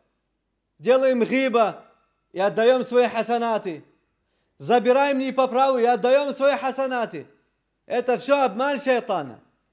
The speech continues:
И мы ведёмся на это. Да упасёт нас Аллах субханаху ва тааля от этого. Просите у Аллаха прощения, ведь Он прощающий, милосердный. بسم الله الرحمن الرحيم. الحمد لله رب العالمين.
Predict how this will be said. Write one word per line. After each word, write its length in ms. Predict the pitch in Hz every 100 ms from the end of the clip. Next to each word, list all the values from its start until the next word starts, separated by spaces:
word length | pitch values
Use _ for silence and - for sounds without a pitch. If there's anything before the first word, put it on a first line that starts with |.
| -
И 80 |
мы 160 | 156 214
ведёмся 480 | 190 175 226 175 190
на 80 | 175
это. 280 | 147 - _ _ _ _ _ _ _ _ _ _ _ _ _
Да 140 | 143 185
упасёт 380 | 208 202 233 214
нас 180 | 208
Аллах 300 | 196 208 214
субханаху 480 | 190 165 208 214 180
ва 120 | 190
тааля 420 | 185 190 226 220 202
от 120 | 196
этого. 320 | 131 117 76 _ _ _ _ _ _ _ _ _
Просите 400 | - 156 214 202
у 20 | 180
Аллаха 320 | 175 170 156
прощения, 480 | 160 156 165 156 139
ведь 100 | 143
Он 100 | 127
прощающий, 720 | 135 127 147 139 135 165 165 _ _ _
милосердный. 640 | 135 127 120 - 120 95 - _ _ _
بسم 220 | _ 127 156
الله 280 | 170 156
الرحمن 400 | 151 143 165 165 147
الرحيم. 460 | 143 139 175 160
الحمد 340 | 131 165 160 135
لله 520 | 139 147 156 151 139
رب 260 | 143 131
العالمين. 800 | 147 147 147 147 147 160 139 -